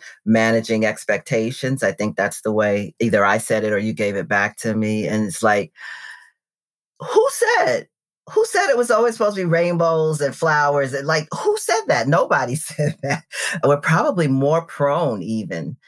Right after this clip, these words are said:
in this country to, um, attach to that particular perception or understanding or perspective or lens that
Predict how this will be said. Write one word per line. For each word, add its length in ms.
in 200
this 200
country 720
to, 520
um, 560
attach 560
to 140
that 280
particular 960
perception 680
or 120
understanding 800
or 160
perspective 880
or 220
lens 600
that 280